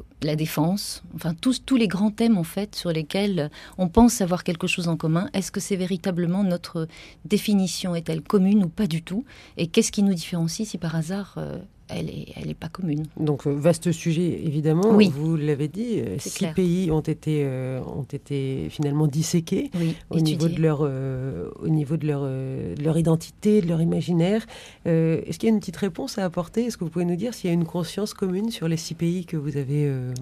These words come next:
Speaker 2: travaillés ?
Speaker 1: Alors, moi, je dirais plutôt qu'il y a des identités très différentes. Ce que moi, j'appelle des moi, c'est peut-être la particularité de mon approche à moi.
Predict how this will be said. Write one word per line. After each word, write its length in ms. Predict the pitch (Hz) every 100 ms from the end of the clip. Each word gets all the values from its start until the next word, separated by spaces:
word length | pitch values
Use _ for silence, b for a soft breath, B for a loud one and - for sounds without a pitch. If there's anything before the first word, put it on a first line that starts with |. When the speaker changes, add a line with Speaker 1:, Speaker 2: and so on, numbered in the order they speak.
| - -
Speaker 2:
travaillés ? 360 | - 156 160 - -
Speaker 1:
Alors, 300 | 202 190 175
moi, 180 | 196 220
je 180 | 208
dirais 300 | 180 175 180
plutôt 340 | 165 180 214 226
qu'il 160 | -
y 60 | 175
a 20 |
des 200 | 160 160
identités 460 | 170 180 160 165 190
très 340 | - - 220
différentes. 680 | 202 190 170 156 170 233 - -
Ce 120 | -
que 80 | 196
moi, 140 | 202
j'appelle 300 | 202 190 208
des 100 | 175
moi, 320 | 170 170 240 -
c'est 120 | - -
peut-être 300 | - 170 170
la 60 |
particularité 840 | 165 - 175 160 - 165 170 165 185
de 60 | 156
mon 200 | 180 180
approche 360 | 165 180 -
à 40 | 156
moi. 220 | 156